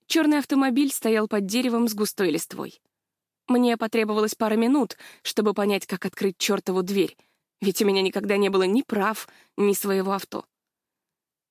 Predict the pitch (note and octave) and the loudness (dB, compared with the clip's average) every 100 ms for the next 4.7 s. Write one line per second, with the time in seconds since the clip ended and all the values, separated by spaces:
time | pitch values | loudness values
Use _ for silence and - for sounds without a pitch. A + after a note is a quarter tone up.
0 | _ D#4+ - E4+ D#4+ C#4+ C4 C4+ B3+ A#3 | _ -2 2 2 4 2 2 2 2 0
1 | - A#3 G#3+ - A3 G#3+ A3 G3+ G3 F#3+ | 0 -2 -2 -2 0 0 0 0 2 2
2 | F3+ - F3+ C4+ D4 C#4 - _ _ G#3+ | 0 -2 -2 2 2 2 -2 _ _ -2
3 | B3 C#4+ C#4 B3 A#3+ G3+ F#3 - F#3+ - | -2 0 0 2 2 0 -2 -4 -4 -4
4 | - - D3+ - F3 D#3 E3+ | -4 -4 -6 -6 -6 -6 -12